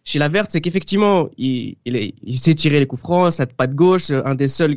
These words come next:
le seul gardien dans l'histoire à avoir mis un triplé dans un match, hein, c'était en quatre-vingt-dix-neuf en championnat argentin contre Ferrocarril Oeste. Euh, on a quelqu'un qui, peut-être, à cause de cette folie, n'a pas pu aller plus loin.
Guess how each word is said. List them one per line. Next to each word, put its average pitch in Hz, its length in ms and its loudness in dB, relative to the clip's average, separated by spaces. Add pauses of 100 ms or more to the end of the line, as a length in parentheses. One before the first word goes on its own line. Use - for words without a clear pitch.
le 131 100 -2
seul 202 200 -2
gardien 156 280 0
dans 135 80 0
l'histoire 135 280 -2
à 135 40 0
avoir 127 160 -2
mis 143 120 0
un 120 100 -4
triplé 156 380 -6
dans 127 180 -2
un 127 60 -2
match, 220 240 -6
hein, 160 80 0
c'était 147 120 -8
en 120 80 -2
quatre-vingt-dix-neuf 123 640 -2
en 120 60 -4
championnat 120 300 -2
argentin 120 320 -4
contre 113 380 -4 (320)
Ferrocarril 147 460 2
Oeste. 139 260 0 (560)
Euh, 131 280 2 (400)
on 160 140 2
a 240 220 0
quelqu'un 196 440 -4
qui, 190 160 -8
peut-être, 185 580 -4
à 151 80 -4
cause 277 240 -2
de 202 80 -2
cette 175 240 -4
folie, 156 260 -6
n'a 202 140 -2
pas 185 260 -4 (160)
pu 285 220 2
aller 214 220 0
plus 208 160 -2
loin. 277 240 -2